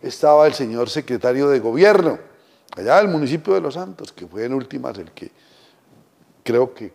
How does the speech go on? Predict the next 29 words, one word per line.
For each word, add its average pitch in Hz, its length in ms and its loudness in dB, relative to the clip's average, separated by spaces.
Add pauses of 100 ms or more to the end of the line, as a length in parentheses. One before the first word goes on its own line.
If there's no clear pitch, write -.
(120)
colaboró 101 760 2
y 107 140 -4
ayudó 107 640 2
y - 100 -6
todo, 294 260 -2
pues - 200 -14
todo 110 320 -2
esto 110 240 -8
es 117 80 -6
de 120 120 2
redes 110 320 0
sociales. - 560 -4 (420)
Y - 60 -20
pues 113 160 -8
las 92 140 -10
redes 98 220 -8
sociales 117 380 -4
a 113 80 -2
veces 98 300 -10 (120)
informan, 135 520 -4 (320)
pero 120 220 -4
también 104 420 -10 (340)
en 123 100 -10
la 139 100 -4
mayoría 107 360 -4
de 104 120 -4
casos 104 300 -10
nos 92 180 -16
desinforman. 85 560 -18